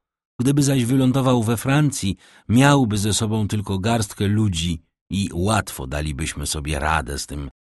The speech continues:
człowiekiem znienawidzonym przez ludność. Nie trap się więc pan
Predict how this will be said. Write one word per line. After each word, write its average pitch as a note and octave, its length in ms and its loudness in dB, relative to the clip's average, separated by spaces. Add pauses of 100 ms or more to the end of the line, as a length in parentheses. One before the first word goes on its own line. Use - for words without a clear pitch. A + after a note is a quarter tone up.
(100)
człowiekiem F#2 760 -2 (180)
znienawidzonym G2 920 2
przez D#2 220 -6
ludność. D2+ 800 -6 (340)
Nie G#3+ 180 -4
trap D#2 320 -6
się D#2 480 -4
więc D2 320 -6
pan C2 540 -8